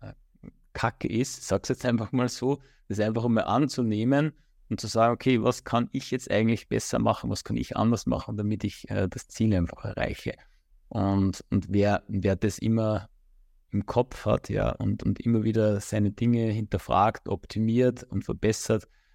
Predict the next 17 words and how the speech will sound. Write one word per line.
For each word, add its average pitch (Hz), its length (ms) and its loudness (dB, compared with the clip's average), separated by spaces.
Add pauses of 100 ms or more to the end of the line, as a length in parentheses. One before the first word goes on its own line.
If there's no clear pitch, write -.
(140)
ähm, 101 440 -2
wird 120 240 2
auch 98 400 2
über 101 140 0
die 92 120 -6
Zeit 95 460 0
dann 95 360 0
den 98 160 2
Erfolg 101 500 -2
haben, 98 240 0
den 95 140 0
was 92 160 -4
man - 100 -4
sich - 220 -12
ja - 100 -6
immer 90 300 -2
wünscht. 87 320 -4